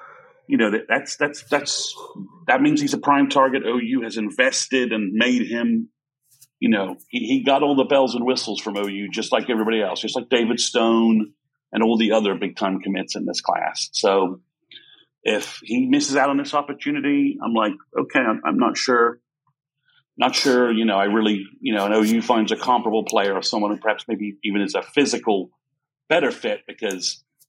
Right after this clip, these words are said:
you know, if you have Bowen, let's just imagine you have Eli Bowen as one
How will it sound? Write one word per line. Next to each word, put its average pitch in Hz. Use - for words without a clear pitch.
you 113
know, 98
if 104
you 156
have 135
Bowen, 135
let's 156
just 135
imagine 120
you 120
have 110
Eli 110
Bowen 110
as 98
one 110